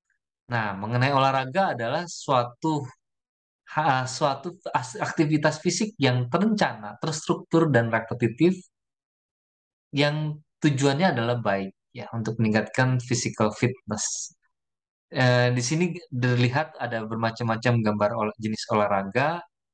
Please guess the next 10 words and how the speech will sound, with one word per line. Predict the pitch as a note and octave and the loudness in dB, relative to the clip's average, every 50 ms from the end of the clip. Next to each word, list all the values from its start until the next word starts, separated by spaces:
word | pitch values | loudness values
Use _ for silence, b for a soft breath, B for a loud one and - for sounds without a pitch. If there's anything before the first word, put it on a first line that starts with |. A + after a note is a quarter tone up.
| _ _ _ _ _ _ _ _ _ _ _ | _ _ _ _ _ _ _ _ _ _ _
Dikatakan | - A2+ G#2+ G#2+ A#2+ A#2 - A2+ B2 D3 D#3 D#3+ C#3 | -12 -10 -4 -4 -4 -2 -2 -2 -2 -2 -2 -2 -4
bahwa | A#2 G#2+ G#2+ G#2 G#2 G#2 G#2+ A#2+ | -4 -2 -2 0 -2 -2 0 0
olahraga | A#2 A#2+ C3 C3 C#3+ C#3+ C#3 D3+ D3 C#3+ | 2 2 2 0 -2 -6 -6 -6 -6 -6
yang | C#3 | -6
bervariasi | C3 B2 A#2+ - C3 B2 A#2+ A#2+ _ _ _ - B2+ B2 B2 B2 A#2 G#2+ G#2+ - - - F3+ F#3+ | -6 -8 -4 -2 -2 -2 -2 -4 _ _ _ -4 -4 -2 -2 -2 -4 -4 -4 -6 -4 -2 -2 0
membuat | F#3+ D#3+ B2+ A2+ G#2+ G#2 G#2+ - | 0 -2 -2 -2 -4 -4 -4 -6
kita | - - - D#3+ D3 D3+ C#3 | -8 -2 0 0 0 0 -2
lebih | A#2+ A2+ G#2+ - | -6 -8 -10 -10
termotivasi | - - A2+ G#2+ G#2+ - A#2 - - - - - - C#3 B2 | -8 -6 -4 -4 -4 -4 -4 -2 -2 -4 -2 -2 0 0 0
untuk | A2 G#2+ G#2+ | 0 0 -4